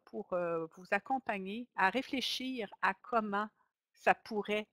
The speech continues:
être intégré dans votre pratique de façon à aider le développement des compétences des élèves dans l'intégration du renouveau. Mon Dieu, la belle phrase. J'ai l'impression d'être au R S P, <laughs> Daniel Anne Trudeau.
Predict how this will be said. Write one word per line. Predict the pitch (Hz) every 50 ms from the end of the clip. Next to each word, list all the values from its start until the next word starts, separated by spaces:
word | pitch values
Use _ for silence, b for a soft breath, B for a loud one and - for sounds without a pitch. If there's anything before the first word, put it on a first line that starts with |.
| -
être | 185 190 - -
intégré | 262 - - 254 208 196 220 233
dans | 220 196 185
votre | 180 - -
pratique | - 175 175 - _ - 349 - _ _ _ _ _ _ _ _ _ -
de | 208 202
façon | - 185 185 180 - 233 233 277 - - -
à | 196 202 - -
aider | 220 202 180 208 247 269
le | 240 208
développement | 170 180 202 202 196 196 185 180 202 196 214 240
des | 220 190 170 180 190 185
compétences | - 202 190 - 190 - - 196 202 214 214 208 208 202 _ -
des | 165 196 208 190 180
élèves | 180 170 170 170 170 175 185 190 185 180 _ _ _ _ _ _ _ _ _ _ _ _ _ -
dans | 175 190 196 196 196 196 190
l'intégration | 196 190 - - 170 - 160 165 - - - 190 190 202
du | 196 - 185
renouveau. | 175 185 180 165 - 151 151 147
Mon | 156 208 262 262 208
Dieu, | 165 208 247 233
la | 190 180 175
belle | 160 170 170 160
phrase. | - - - 170 165 - _ _ _ B B B B B B B B B B B
J'ai | - 175
l'impression | 170 - - 175 - - 240 226
d'être | 220 190 190 -
au | 202 190
R | 185 190 185 -
S | 175 170 -
P, | - 208
<laughs> | - - - - - -
Daniel | 202 - 190 190 165 214 185 175 -
Anne | 175 175
Trudeau. | - - - 170 165 - 175